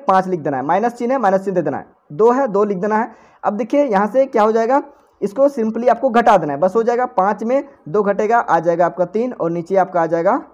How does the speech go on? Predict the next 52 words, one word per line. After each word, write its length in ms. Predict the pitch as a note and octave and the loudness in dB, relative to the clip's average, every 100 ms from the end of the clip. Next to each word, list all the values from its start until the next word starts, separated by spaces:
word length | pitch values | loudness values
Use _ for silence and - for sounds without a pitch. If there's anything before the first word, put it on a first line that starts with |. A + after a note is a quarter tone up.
| _ _ | _ _
आठ। 260 | F3 D#3 - - _ - | 0 0 0 -12 _ -8
तो 60 | F#3 | -8
देखिए 240 | G3+ C4+ | -6 -4
यहाँ 160 | A#3 G#3 | 0 0
से 120 | G#3+ | -2
अब 160 | A3+ - - | -4 -8 -14
इसका 220 | F#3 - G#3 | -12 -6 -4
छोटा 260 | G#3 F#3+ | -2 0
रूप 180 | G3+ G#3+ - - | 2 0 -4 -4
और 140 | G3+ | -2
नहीं 160 | F#3+ G#3+ | 0 0
हो 100 | G#3 | -2
सकता 260 | G#3 G#3 | -4 -2
है, 180 | G#3 - _ _ - | -4 -6 _ _ -6
तो 60 | F3 | -2
यहाँ 200 | F3 F#3+ | 0 0
से 120 | G3+ | 0
आप 140 | G3 | 0
इसको 180 | F#3+ G#3+ | -2 -4
कर 120 | F#3+ | -2
सकते 260 | F3+ F3+ F#3 | -2 -4 -4
हैं 120 | F3+ | -6
इसका 300 | F3+ F3+ A#3 D4 _ _ - | -6 -6 -8 -8 _ _ -8
आंसर। 400 | C#3+ C3+ B2+ G#2 - _ _ _ _ _ _ - | -8 -6 -8 -10 -14 _ _ _ _ _ _ -4
अब 140 | A#3 | -2
चलिए 200 | C4+ C4+ | -2 2
आगे 180 | B3 C4 | 4 4
बी 160 | G#3+ B3+ | 2 -2
नंबर 200 | B3 B3 | -2 0
का 120 | C4+ | 0
सवाल 260 | A#3+ A3 | 0 0
देखते 240 | A#3 A#3 A#3+ | 0 -2 0
हैं। 140 | B3+ - - | -2 -6 -10
इसमें 220 | G#3+ B3 | -6 -6
देखिए 220 | B3 C#4 | -4 -2
यहाँ 200 | A3+ G#3+ | -2 0
पर 120 | B3 | -2
भी 100 | A3+ | -2
दोनों 260 | G#3+ A3+ B3 | 0 0 0
का 180 | B3+ C4+ | 0 -2
हर 240 | G3 G3 B3 | 0 0 0
जो 120 | A3+ | 0
है 100 | A3+ | -2
ना 60 | C4+ | -2
समान 300 | G3+ G#3 F3 | 0 2 0
है, 160 | B2 - _ _ | -2 -10 _ _
दोनों 300 | D3 G#3 C4 | -2 2 4
भिन्न 200 | G#3+ G#3 | 2 -2
का 120 | G#3 | -2
हर 180 | G#3+ B3 | -2 0
समान 340 | - B3 B3+ F3+ | 0 2 0 0
है। 120 | B2 | -4